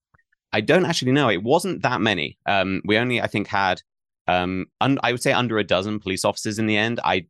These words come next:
certainly wasn't sufficient. I think, um, questions need to be asked of the, um, the college in terms of preparation and looking forward to the future, this happening elsewhere.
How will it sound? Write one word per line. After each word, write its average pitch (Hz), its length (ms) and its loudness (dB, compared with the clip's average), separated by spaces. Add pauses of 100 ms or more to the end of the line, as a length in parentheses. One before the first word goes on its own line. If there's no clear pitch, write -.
certainly 143 320 0
wasn't 107 280 -2
sufficient. 110 540 -2
I 92 80 2
think, 92 360 -4
um, 87 360 2 (120)
questions 110 360 -2
need 95 100 2
to - 80 -10
be 92 80 2
asked 90 300 0
of 85 160 -2
the, 82 320 -2 (420)
um, 87 240 0
the - 80 -8
college 101 400 2
in 101 80 2
terms 87 320 -2
of 85 140 -4
preparation 90 640 0
and 85 200 -2 (140)
looking 110 320 0
forward 95 260 0
to 85 60 -8
the 82 80 -4
future, 90 340 -2
this 87 200 -2
happening 85 340 -2
elsewhere. 85 480 0